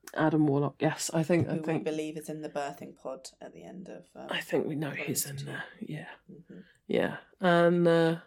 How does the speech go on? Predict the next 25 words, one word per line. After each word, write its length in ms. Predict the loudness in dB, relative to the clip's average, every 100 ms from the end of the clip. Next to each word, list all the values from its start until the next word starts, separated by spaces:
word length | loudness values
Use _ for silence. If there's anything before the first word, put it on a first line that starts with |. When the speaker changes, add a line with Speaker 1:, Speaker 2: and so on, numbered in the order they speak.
| _ _ _ _ _ _ _ _ _ _ -20 -20 _
Speaker 1:
so 120 | 8
yeah, 180 | 10 10 8
I, 160 | 6 8
I 120 | 8
think 200 | 10 10
we 100 | 10
know 200 | 10 10
that 120 | 8
he's, 240 | 6 2
he's 240 | 2 0 2
going 220 | 2 0
to 120 | -2
be 160 | -2 -2
in 200 | -2 -4
the 60 | -8 _ _ _
Speaker 2:
Mm-hmm. 120 | -8 -4
Speaker 1:
third 340 | -2 -2 2
one. 340 | 4 4 2 2
Um, 420 | 8 8 8 6 2
but 180 | 8 8
what 280 | 12 12 12
version 600 | 6 6 10 10 10 6
of 100 | 4
Warlock, 380 | 4 6 6 4
we, 240 | 4 4